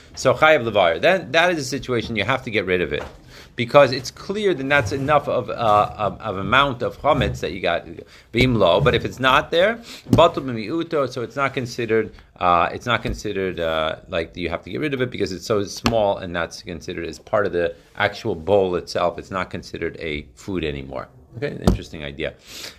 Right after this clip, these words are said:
V'chein le'inyan tuma. So the same concept goes with regards to tuma, right? Like, let's say that a person touches, a tame person or some sort of tame thing touches, uh, the,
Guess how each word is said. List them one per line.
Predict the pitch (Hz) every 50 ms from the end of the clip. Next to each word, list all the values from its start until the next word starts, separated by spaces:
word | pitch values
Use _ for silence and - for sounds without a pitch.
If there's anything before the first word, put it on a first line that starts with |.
| _ _ _
V'chein | 110 107 - 180 196 185
le'inyan | 175 165 160 147 139 131 120
tuma. | 123 - 156 143 104 - 76
So | - - 135
the | 131
same | 123 - 190 185 175
concept | - - 151 147 139 - 135 -
goes | - 127 127 120 117
with | 110 104
regards | 101 92 107 104 104 - - -
to | - - 95 90 90 87 - - - - _ -
tuma, | - - 165 156 113 85 76 -
right? | 101 107 110 -
Like, | 113 107 -
let's | 143 143 143 -
say | - 139 127
that | 113 113 104
a | 98
person | 101 - 143 151 143 143 - 120 110 120 117 - - - - - -
touches, | - - 160 156 - - 131 107 101 -
a | 120 110
tame | - - - - - - 139 143 139 127 -
person | - 135 139 135 135 120 95 90
or | 87 85 85
some | 82 - 131 127 123
sort | - 127 104
of | 98
tame | - - 123 123 120 113 113
thing | - 165 165 135 123 120 - - - - - - - - _ _
touches, | - - 165 165 - - - 139 120 113 - - - - - - - _ -
uh, | 104 104 98 98 95 98 95 - - _ _ - _ _ _ _ _ _ _
the, | 113 104 98 120 117 95